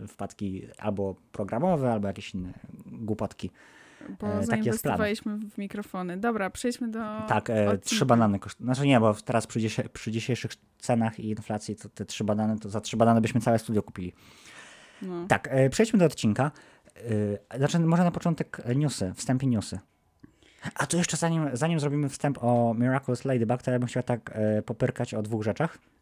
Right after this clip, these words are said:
Speaker 2: O czym chciałbyś
Speaker 1: Po pierwsze,
Speaker 2: pogadać?
Speaker 1: e, po pierwsze, jak wiecie, jeżeli śledzicie nasz Instagram, to wiecie, że, e, byłem na urlopie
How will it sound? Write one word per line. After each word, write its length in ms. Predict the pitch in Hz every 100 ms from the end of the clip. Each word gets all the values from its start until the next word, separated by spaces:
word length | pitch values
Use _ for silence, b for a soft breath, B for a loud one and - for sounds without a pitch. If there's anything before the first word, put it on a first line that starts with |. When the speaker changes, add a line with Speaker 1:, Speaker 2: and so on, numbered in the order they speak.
| _ -
Speaker 2:
O 100 | 226
czym 180 | 220
chciałbyś 360 | 202 - 196 196
Speaker 1:
Po 60 | -
pierwsze, 340 | 139 135 -
Speaker 2:
pogadać? 200 | 127 123 - b b b b b b _
Speaker 1:
e, 180 | 117 110
po 120 | 127
pierwsze, 600 | 147 135 - 131 127 120
jak 200 | 120 120
wiecie, 500 | 113 127 - 120 113 110
jeżeli 320 | 113 117 117
śledzicie 540 | - - 120 117 127
nasz 340 | 113 113 110 113
Instagram, 480 | 107 - 113 110
to 120 | 107 107
wiecie, 240 | 107 107
że, 160 | 101 101 98 101 98 95
e, 40 | 101
byłem 520 | 101 107 104 101 98
na 100 | 101
urlopie 440 | 101 101 87 147